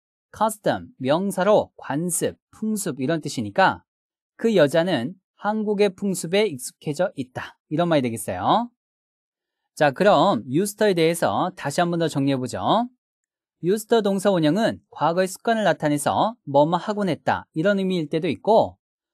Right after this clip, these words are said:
과거의 사실이나 상태를 나타내서 한때 뭐뭐이었다. 이전에는 뭐뭐이었다. 이런 의미가 있죠. 자, get used to와 be used to는 used 동사 원형과 비교해서 알아둬야 되는데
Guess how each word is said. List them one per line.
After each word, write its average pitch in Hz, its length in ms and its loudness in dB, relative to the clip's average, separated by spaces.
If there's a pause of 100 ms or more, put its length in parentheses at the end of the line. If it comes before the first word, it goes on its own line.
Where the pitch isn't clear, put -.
(180)
과거의 202 500 4
사실이나 196 640 -2
상태를 240 400 -2
나타내서 165 760 0 (300)
한때 226 380 -2
뭐뭐이었다. 147 840 0 (160)
이전에는 160 560 -2
뭐뭐이었다. 139 840 -2
이런 196 240 0
의미가 160 280 -2
있죠. 123 400 0 (1080)
자, 147 260 4
get 233 300 4
used 220 360 -2
to와 165 480 2
be 196 120 -2
used 196 300 -2
to는 185 440 -2 (220)
used 214 380 -2
동사 190 320 0
원형과 175 640 2
비교해서 160 420 0
알아둬야 147 380 2
되는데 127 580 -2